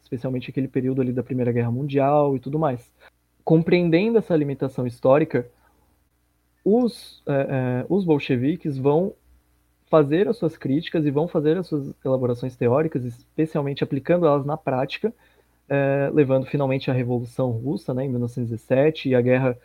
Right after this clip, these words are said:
Popular que vai ocorrer ali, é, no, nos anos seguintes,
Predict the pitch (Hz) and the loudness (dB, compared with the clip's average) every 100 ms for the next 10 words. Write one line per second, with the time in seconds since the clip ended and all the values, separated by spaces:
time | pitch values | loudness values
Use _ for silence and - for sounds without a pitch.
0 | _ _ - 135 131 127 143 127 131 123 | _ _ -2 -2 2 2 2 0 0 2
1 | - 123 127 127 120 120 113 - 120 117 | 0 0 0 0 0 0 -2 -4 -2 0
2 | 117 117 - _ _ _ - 123 120 120 | 0 -4 -8 _ _ _ -6 -2 -2 -2
3 | 123 120 120 123 131 170 - - | -2 -4 -4 -4 -2 -2 -6 -4